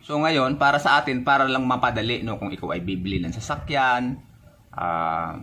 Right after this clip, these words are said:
gusto mong i-check yung record, initial, so madali. So magtitext ka lang, basta may load ka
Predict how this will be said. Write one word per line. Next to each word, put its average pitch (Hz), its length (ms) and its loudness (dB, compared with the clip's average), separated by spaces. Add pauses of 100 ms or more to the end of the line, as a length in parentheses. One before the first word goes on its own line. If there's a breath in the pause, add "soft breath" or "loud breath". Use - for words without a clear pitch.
(360)
gusto 113 320 -10
mong 92 480 -4 (320)
i-check - 320 -10
yung 104 160 -6
record, 147 480 -2
initial, 120 800 -2 (400)
so 127 400 -10
madali. 113 480 0 (240)
So - 240 -10
magtitext 113 480 -8
ka 127 80 -2
lang, 123 320 -4 (400 loud breath)
basta 113 160 -6
may 120 240 0
load 139 240 -2
ka 127 400 0